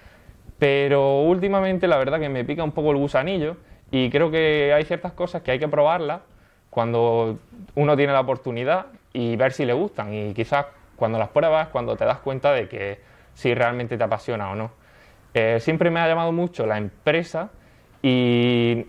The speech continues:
ahora mismo no lo veo en el proyecto que estoy haciendo,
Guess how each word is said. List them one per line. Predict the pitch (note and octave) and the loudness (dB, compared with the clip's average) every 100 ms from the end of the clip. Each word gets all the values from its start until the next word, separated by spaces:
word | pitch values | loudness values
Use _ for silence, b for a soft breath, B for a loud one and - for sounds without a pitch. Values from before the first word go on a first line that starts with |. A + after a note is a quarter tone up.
| - - | -6 -2
ahora | C3+ | 0
mismo | D3+ D#3 D3+ | 2 0 2
no | D3+ | 4
lo | D#3 | 4
veo | D#3 F#3+ G#3 | 2 0 -2
en | D3 | -4
el | A#2+ | -6
proyecto | A#2+ A#2+ B2+ C#3 | -4 -2 -2 -4
que | |
estoy | C3 D3 | -2 -2
haciendo, | - E3+ F3+ F#3+ | 0 -2 -2 -4